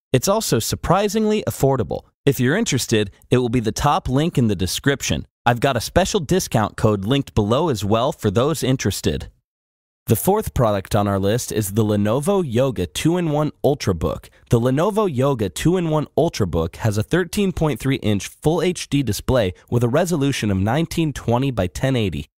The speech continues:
This laptop's true life L E D L C D touchscreen gives you hands-on control to improve your productivity in a big way. The eighth generation Intel Core i five eighty-two fifty U quad-core processor in this computer runs at one point six gigahertz.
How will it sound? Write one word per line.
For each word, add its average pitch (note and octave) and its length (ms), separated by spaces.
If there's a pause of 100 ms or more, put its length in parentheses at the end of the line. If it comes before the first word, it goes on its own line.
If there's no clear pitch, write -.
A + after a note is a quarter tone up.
This - 160
laptop's D#3 560
true G3+ 300
life A#2+ 300 (100)
L F3+ 180
E G3+ 80
D D#3+ 320
L D3 140
C D3+ 240
D C3 180
touchscreen F#2+ 720
gives A#2 220
you B2+ 80
hands-on E3+ 580
control A2 440
to - 180
improve D#3+ 380
your G3+ 80
productivity C3 720 (100)
in A#2+ 100
a A2 80
big C#3+ 240
way. A2 300 (200)
The C#3 120
eighth F#3+ 240
generation B2+ 640
Intel D#3 380
Core G#2 340 (120)
i D3 160
five B2 360 (120)
eighty-two F3 400
fifty - 340
U A#2+ 260
quad-core D3 640
processor C3 640
in G2+ 120
this A#2 160
computer G#2+ 640
runs A2 240
at - 120
one E3 220
point G#3 300
six - 280
gigahertz. - 640